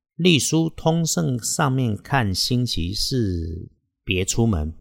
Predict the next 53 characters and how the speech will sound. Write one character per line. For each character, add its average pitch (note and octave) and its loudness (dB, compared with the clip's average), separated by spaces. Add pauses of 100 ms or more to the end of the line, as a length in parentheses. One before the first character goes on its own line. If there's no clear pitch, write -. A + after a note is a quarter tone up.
(180)
不 - -4
要 E2+ 0
探 E2+ -4
病， F#2+ -2 (280)
平 C#3 4
常 C3 2
用 D3+ 2
的 F#2 0 (220)
都 D3 6
好， - -2
没 D#2+ -2
什 A2+ -6
么 G2+ -2
问 B2 2
题。 F#2 -2
再 G2+ 0
参 G#2 -4
看 G2+ -2
建 G#2 0
筑 F#2+ -2
十 - -2
二 A2 2
辰 F2+ 0
是 G2+ -2
开 C3+ 2
始 B2 2
的 G#2 0
开 C3+ 0
日， C#3 4 (200)
那 D3 4
我 F2 4
们 G2+ 2
就 F#3 8
把 D#2 0
工 G#2 -2
作、 G2+ 2 (220)
思 - -2
考 E2 -2 (280)
编 G2 0
排 D#2 -2
好， D#2+ -4
然 D#2 -4
后 F2 0
跟 B2+ 0
着 C#3+ 0
计 B2 -2
划 A#2 4
缓 G#2+ 0
缓 G2+ 0
完 D#2+ 0
善 B2 0
就 A#2+ 2
是。 C3 2